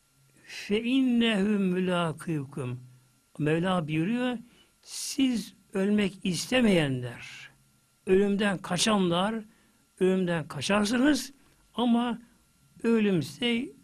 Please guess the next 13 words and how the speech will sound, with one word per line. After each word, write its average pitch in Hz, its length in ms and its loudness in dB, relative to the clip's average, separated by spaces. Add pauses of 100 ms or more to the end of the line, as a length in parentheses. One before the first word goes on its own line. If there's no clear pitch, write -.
(160)
kavuşur. - 920 -10 (440)
Yakınıza 175 880 0 (520)
yapışır. 135 960 -10 (2250)
Sümme, 214 1080 2 (460)
ondan 156 420 0
sonra 233 440 -2
da 147 320 -2 (880)
tür 180 240 -8
ile 175 240 -4
almü 160 420 -2
ve 147 100 -2
şehade, 131 800 -6 (580)
türeddüne 175 1160 -4